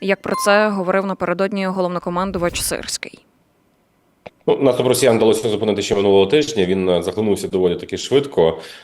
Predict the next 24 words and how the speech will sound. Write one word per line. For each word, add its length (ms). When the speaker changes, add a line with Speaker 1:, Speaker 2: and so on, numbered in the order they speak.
Speaker 2:
Е, 380
з 140
тих 220
контактів, 520
які 260
мені, 340
які 200
я 60
маю 240
на 80
напрямку 580
з 100
хлопців, 360
що 160
воюють 320
там, 160
вони 180
кажуть, 320
що, 160
по 80
суті, 260
на 100
другий 320
день 360